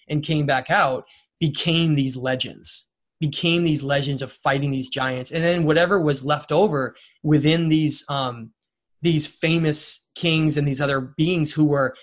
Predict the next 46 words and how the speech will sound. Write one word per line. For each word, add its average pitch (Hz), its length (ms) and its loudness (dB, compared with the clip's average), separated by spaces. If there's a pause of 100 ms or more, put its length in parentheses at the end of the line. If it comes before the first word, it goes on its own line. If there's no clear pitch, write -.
(300)
had 143 220 0
still 175 320 2
these 143 200 0
leftover 143 480 -2
genetics 131 420 -4
that - 80 -12
still 143 260 -4
made 131 320 -4
them 110 180 -12
taller. 127 520 -2 (280)
Y-, 220 200 -8
you 220 120 0
gotta 233 180 4
think 226 180 0
of 196 120 0
this, - 320 -4 (260)
these 156 220 -4
different 170 380 0
bloodlines 135 500 -2
where 127 100 -8
you 120 80 -10
have, 123 300 -6 (260)
you 151 80 0
know, 143 100 2
like, 127 160 -4 (140)
probably 135 260 -4
these 120 420 -14 (720)
purebred, 156 580 0
bred 143 260 0
Nephilim 135 480 -4
that 127 80 -6
have 123 80 -8
been 123 80 -8
around, 127 500 -6 (360)
you 139 140 -16
know, 117 80 -16
for 120 240 -16
long 156 320 0
periods 147 240 -4
of - 80 -16
time. 135 360 -6 (280)
And 160 100 0
then 151 100 4
you 156 120 4
have 147 220 2
these 131 300 -4